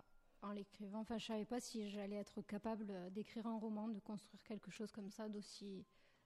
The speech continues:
d'aussi, d'aussi gros, d'aussi grand,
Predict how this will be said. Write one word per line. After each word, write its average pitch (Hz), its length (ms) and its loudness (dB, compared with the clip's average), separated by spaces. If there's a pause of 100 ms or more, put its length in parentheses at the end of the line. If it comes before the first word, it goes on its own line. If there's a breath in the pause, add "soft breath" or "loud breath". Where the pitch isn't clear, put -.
d'aussi, 208 800 0 (600 soft breath)
d'aussi 214 340 0
gros, 196 420 -2
d'aussi 208 280 -4
grand, 214 340 0